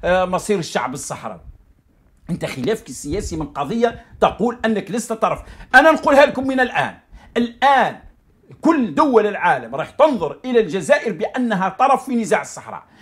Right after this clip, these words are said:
معناها راهي ظالمة. أكل أسطوانة نتاع، نتاع منذ السبعينات، وهما: "نحن لسنا طرف، المشكل أنه صحراوي والشعب الصحراوي والنزاع بين البوليزاريو والصحراويين والمغاربة".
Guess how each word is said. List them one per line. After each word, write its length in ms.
معناها 800
راهي 380
ظالمة. 760
أكل 320
أسطوانة 540
نتاع، 560
نتاع 440
منذ 540
السبعينات، 680
وهما: 260
"نحن 200
لسنا 400
طرف، 340
المشكل 600
أنه 200
صحراوي 500
والشعب 360
الصحراوي 580
والنزاع 600
بين 220
البوليزاريو 720
والصحراويين 640
والمغاربة". 600